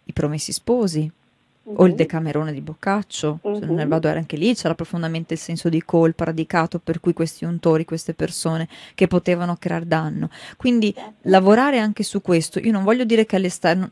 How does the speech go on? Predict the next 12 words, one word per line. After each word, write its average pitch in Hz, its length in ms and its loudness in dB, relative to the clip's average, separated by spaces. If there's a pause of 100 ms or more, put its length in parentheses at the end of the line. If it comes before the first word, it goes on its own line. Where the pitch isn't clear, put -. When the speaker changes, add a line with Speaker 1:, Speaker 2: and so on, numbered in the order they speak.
Speaker 1:
che 185 120 2
non 185 120 0
sia 180 160 0
così, 170 260 -2
bene, 160 300 -2 (140)
mettiamoci 185 480 0
le 190 80 0
mascherine, 185 500 0
facciamo 185 300 0
tutto 196 220 2
ciò 190 260 6
che 180 260 2